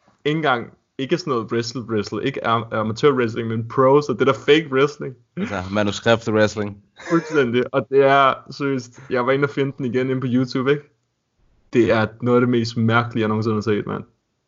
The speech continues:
Speaker 1: Og hun bliver bare, hun begynder at lave det der, det sjove er jo det der, hun begynder at lave de der wrestling moves, hvor hun løber ind i
Speaker 2: Ja,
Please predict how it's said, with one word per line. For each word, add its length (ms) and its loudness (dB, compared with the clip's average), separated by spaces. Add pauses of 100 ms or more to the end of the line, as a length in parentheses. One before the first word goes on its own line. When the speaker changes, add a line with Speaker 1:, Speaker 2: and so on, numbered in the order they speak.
(340)
Speaker 1:
Og 120 4
hun 120 6
bliver 160 6
bare, 540 4
hun 340 -4
begynder 240 2
at 60 4
lave 120 6
det 120 0
der, 100 4
det 220 -6
sjove 260 2
er 60 4
jo 60 2
det 120 -4
der, 80 -2
hun 180 -4
begynder 280 -2
at 100 2
lave 160 0
de 120 -4
der 60 0
wrestling 580 -2
moves, 320 2
hvor 100 4
hun 120 4
løber 180 6
ind 240 2
i 80 -2
Speaker 2:
Ja, 60 2